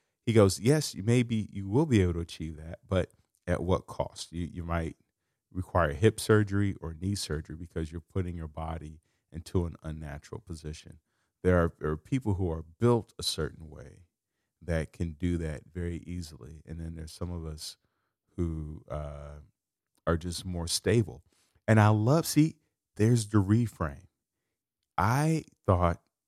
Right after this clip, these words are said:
I had been so caught up in trying to be flexible and trying to have full range of motion that, um, I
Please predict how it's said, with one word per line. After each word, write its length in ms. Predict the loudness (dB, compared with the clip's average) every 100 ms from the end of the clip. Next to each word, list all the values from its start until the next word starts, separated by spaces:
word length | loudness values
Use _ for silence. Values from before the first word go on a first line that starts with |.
| _ _ _ _ _ _ _
I 60 | -2
had 260 | 2 2
been 140 | 4 0
so 300 | 2 2 2
caught 340 | 0 0 0
up 260 | 0 -2 _ _ _ _
in 100 | -8
trying 420 | -8 -6 0 0 0
to 120 | -2
be 220 | -4 -6 -8 -6
flexible 680 | -2 0 0 -2 -4 -8 _ _ _ _ _ _ _ _ _ _ _ _
and 260 | 0 0 -4
trying 340 | -8 -4 -4
to 100 | -2
have 280 | 2 2 2 -4 _ 4
full 420 | 6 6 2 -2
range 640 | -2 0 0 -2 -4 -8 -12
of 180 | -12 -4
motion 580 | -2 -2 -6 -14 -18 -20 _ _ _ _ _ _ _ _ -16
that, 760 | 0 2 4 2 -2 -6 -20 _ _ _ _ _ _ _ _ _ _ _ -10
um, 380 | -8 -8 -12 -14 -10
I 540 | -6 -6 -6 -6 -8